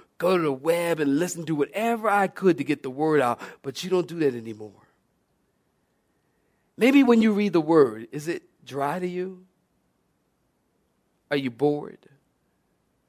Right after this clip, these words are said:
When you read the Bible, are you bored? I would encourage you, get alone with God and ask God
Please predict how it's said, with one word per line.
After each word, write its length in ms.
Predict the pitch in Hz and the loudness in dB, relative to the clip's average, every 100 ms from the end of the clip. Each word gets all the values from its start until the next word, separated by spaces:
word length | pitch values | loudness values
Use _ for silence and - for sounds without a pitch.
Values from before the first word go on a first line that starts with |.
| _ _ - | _ _ -8
When 120 | 147 | -6
you 80 | 165 | -4
read 120 | 185 | -4
the 60 | |
Bible, 300 | 170 160 123 | -2 -4 -6
are 60 | 117 | -12
you 100 | 113 | -14
bored? 480 | 107 143 156 160 160 _ _ _ _ _ _ _ _ _ _ _ _ _ _ _ _ _ _ _ _ _ | -8 -6 -6 -10 -16 _ _ _ _ _ _ _ _ _ _ _ _ _ _ _ _ _ _ _ _ _
I 140 | - 196 | -6 -2
would 200 | 185 131 | 0 0
encourage 680 | 117 - 156 135 120 - | -4 -6 -2 0 -2 -6
you, 120 | - - _ _ _ _ _ _ _ _ _ _ _ _ _ _ _ - - _ 127 | -20 -20 _ _ _ _ _ _ _ _ _ _ _ _ _ _ _ -20 -20 _ _
get 420 | 113 165 185 196 - _ - | -4 -2 0 -2 -6 _ -8
alone 760 | 127 117 131 143 147 151 151 147 _ | -4 0 4 6 4 0 -8 -16 _
with 200 | 135 120 | -16 -10
God 400 | - 113 104 104 - _ _ _ _ _ _ _ _ _ - _ | -2 -2 -2 -10 -20 _ _ _ _ _ _ _ _ _ -20 _
and 220 | 139 139 - | -4 -4 -4
ask 480 | 160 196 214 - - | -6 -4 -6 -6 -2
God 540 | 151 113 - - - | -2 -2 -8 -18 -20